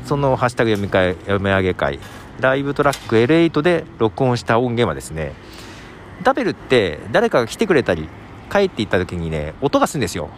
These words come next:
てねんって、あと、あ、コメントも入った時も音が出るんですよ。それがね、一応拾えてあって、それ結構ね、逆に良かっ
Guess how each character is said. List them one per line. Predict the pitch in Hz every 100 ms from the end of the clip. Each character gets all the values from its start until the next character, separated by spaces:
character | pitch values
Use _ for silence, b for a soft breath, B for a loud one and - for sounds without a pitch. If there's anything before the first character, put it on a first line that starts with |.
| -
て | 123
ね | 127
ん | 123 120
っ |
て、 | -
あ | 110
と、 | 87
あ、 |
コ | - 147
メ | 226
ン | 254
ト | -
も |
入 | 240 247
っ |
た | 196
時 | 107
も | 98
音 | 98 -
が | 123
出 | 104
る | 90
ん |
で | 87
す | -
よ。 | 67 - - - - B B B B -
そ | -
れ | 233
が | 254
ね、 | 262 262 254
一 | - 165
応 | 190
拾 | 151 196 202
え | 196
て | 196
あ | 196
っ | 196 - -
て、 | 135 131 92 76 - B B B B B - -
そ | -
れ | 277
結 | 302 349
構 | 170
ね、 | 139 127
逆 | 123 -
に | 233
良 | 220 285
か | -
っ | -